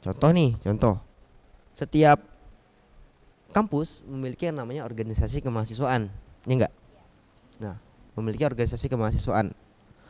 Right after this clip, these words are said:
Ada yang namanya U K M U K K, unit kegiatan mahasiswa dan unit kegiatan khusus, ya kan? Kerjanya ini apa sih unit kegiatan mahasiswa dan unit kegiatan khusus ini?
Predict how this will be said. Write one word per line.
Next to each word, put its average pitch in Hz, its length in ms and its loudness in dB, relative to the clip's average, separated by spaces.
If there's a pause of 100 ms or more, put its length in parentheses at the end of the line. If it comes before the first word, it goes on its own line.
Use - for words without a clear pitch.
(300)
Ada 131 560 6
yang 139 160 -2
namanya 123 720 -2 (160)
U 117 80 -8
K 131 240 -4
M 151 80 -4
U - 80 -6
K 113 160 0
K, 117 240 -2 (720)
unit 127 320 0
kegiatan 120 480 -4
mahasiswa 117 640 2 (480)
dan 120 160 0
unit 160 240 -4
kegiatan 131 400 2
khusus, 160 480 0 (640)
ya 117 80 -2
kan? 135 240 0 (1400)
Kerjanya 180 480 6
ini 240 160 4
apa 220 160 4
sih 247 400 2
unit 170 160 0
kegiatan 170 320 -2
mahasiswa 175 400 -2
dan 170 160 -6
unit 170 240 -2
kegiatan 165 400 0
khusus 170 320 2
ini? 208 160 -4